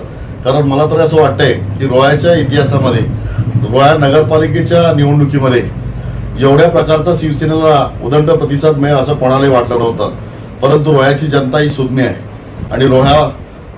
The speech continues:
रोह्यातील जनतेने ठरवलेलं दिसतंय की रोहा आता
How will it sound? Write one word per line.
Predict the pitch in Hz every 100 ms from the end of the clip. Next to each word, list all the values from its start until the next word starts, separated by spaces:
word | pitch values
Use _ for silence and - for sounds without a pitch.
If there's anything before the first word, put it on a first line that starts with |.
| -
रोह्यातील | 120 135 135 147
जनतेने | 135 131 139 147 127 101 - - - - -
ठरवलेलं | 139 160 165 156
दिसतंय | 131 120 123 107 - - - - -
की | 127
रोहा | 131 147
आता | 143 143 135